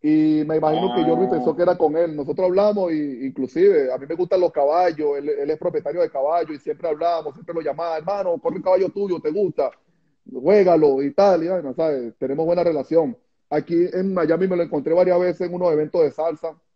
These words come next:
Speaker 2: Ah,
Speaker 1: Hubo,
Speaker 2: no, que
Speaker 1: hubo,
Speaker 2: le
Speaker 1: hubo, hubo una confusión ahí, pero eso no
Speaker 2: Sí, a
Speaker 1: pasó
Speaker 2: mí,
Speaker 1: de ahí.
Speaker 2: a mí me extrañó porque, claro, conociéndote a ti y también conociéndolo a él, porque me parecía una persona respe-,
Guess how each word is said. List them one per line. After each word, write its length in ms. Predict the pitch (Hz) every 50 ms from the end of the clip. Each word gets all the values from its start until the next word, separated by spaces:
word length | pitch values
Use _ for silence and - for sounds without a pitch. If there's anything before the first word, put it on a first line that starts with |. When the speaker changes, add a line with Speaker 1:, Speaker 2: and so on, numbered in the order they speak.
| _ _ _ _ _ _ _ _ _ _ _ _ _ _ _ _ _ _ _ _ _ _ _ _
Speaker 2:
Ah, 440 | 123 127 127 131 135 135 139 151 151 147
Speaker 1:
Hubo, 200 | 160 180 - -
Speaker 2:
no, 60 | - -
que 120 | 170 -
Speaker 1:
hubo, 100 | - -
Speaker 2:
le 40 | - 427
Speaker 1:
hubo, 540 | 349 370 392 403 403 196 190 359 349 339 - 151
hubo 140 | - 160 170 185
una 160 | 196 202 185
confusión 480 | - 196 175 151 165 143 - 170 170 180
ahí, 260 | 180 180 185 190 180
pero 360 | - 156 143 139 135 127 120 101 _ _ _ _ _ _ _ _ _ _ _ _ _ _ -
eso 220 | - 120 - 147 147
no 80 | 156
Speaker 2:
Sí, 120 | 175 208 214
a 80 | 180
Speaker 1:
pasó 60 | -
Speaker 2:
mí, 60 | - 160
Speaker 1:
de 60 | 151
ahí. 200 | 135 131 139 139 - -
Speaker 2:
a 100 | 156 160
mí 100 | 175 190
me 80 | 226
extrañó 440 | 233 220 254 214 190 180 185 202 214
porque, 200 | 180 151 139 123
claro, 260 | 107 143 160 160 139
conociéndote 680 | - 139 131 131 127 123 - 139 139 151 175 170 - 156
a 80 | 139 -
ti 400 | - 160 160 151 139 127 - _ _ _
y 100 | - 120
también 300 | - 123 120 120 123 120
conociéndolo 560 | - 170 165 147 - - 123 135 160 160 151
a 100 | 135 131
él, 200 | 135 147 165 180
porque 200 | - - - 123
me 140 | 110 113 110
parecía 400 | 98 127 117 117 - - 131 127
una 160 | 139 160 165
persona 380 | 160 135 - - 123 131 147 160
respe-, 440 | 156 151 139 - _ - 117 101